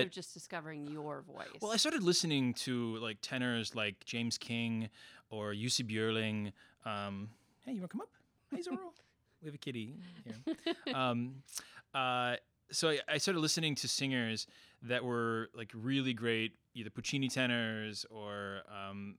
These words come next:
Speaker 2: Helden tenors, and re-, and then also listening at that point, um, Domingo was starting to get older, and he was
Speaker 1: Mm-hmm.
Speaker 2: starting to transition out of tenor roles and starting to do things like Queen of Spades, and, um, he was singing, starting to sing some baritone roles, and, um, and so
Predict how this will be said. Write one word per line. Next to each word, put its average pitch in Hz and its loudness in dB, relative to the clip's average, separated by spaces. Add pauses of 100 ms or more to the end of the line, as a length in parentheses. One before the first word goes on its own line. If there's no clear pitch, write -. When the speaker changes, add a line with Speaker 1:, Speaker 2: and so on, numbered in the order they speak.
Speaker 2:
Helden 123 -2
tenors, 113 -2 (340)
and 131 0
re-, 135 2
and 127 0
then 127 2
also 175 0
listening 143 4 (180)
at 135 -4
that 190 -2
point, 135 0
um, 110 -2 (140)
Domingo 113 2
was 107 -2
starting 104 -4
to 104 -6
get 104 -6
older, 98 -6 (400)
and 117 -4
he 139 0
was 139 0
Speaker 1:
Mm-hmm. - 0
Speaker 2:
starting 117 0
to 107 -4
transition 107 -4
out 107 0
of 107 -4
tenor 110 -4
roles 98 -8
and 101 -8
starting 107 -6
to 104 -4
do 110 -6
things 107 -4
like 104 -6
Queen 110 -4
of 98 -2
Spades, 92 -2
and, 92 -12 (380)
um, 98 -8
he 123 -4
was 131 0
singing, 113 0
starting 131 0
to - 2
sing 135 2
some 120 2
baritone 110 2
roles, 101 -4
and, 104 -6 (340)
um, 104 -4
and 123 -6
so 135 -8